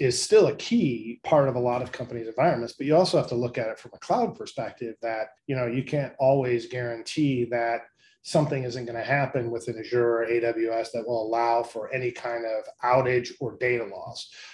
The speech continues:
So, i-, in even ensuring that you have that, uh, information backed up is key, a-, as well as your, your ability to recover that. You know, we've seen some examples of, um,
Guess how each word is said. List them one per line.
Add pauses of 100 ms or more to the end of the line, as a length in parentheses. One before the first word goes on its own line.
So, (100)
i-,
in
even
ensuring
that
you
have
that, (220)
uh,
information
backed
up (480)
is
key, (100)
a-,
as
well
as
your,
your
ability
to
recover
that. (180)
You
know,
we've
seen
some
examples
of, (460)
um,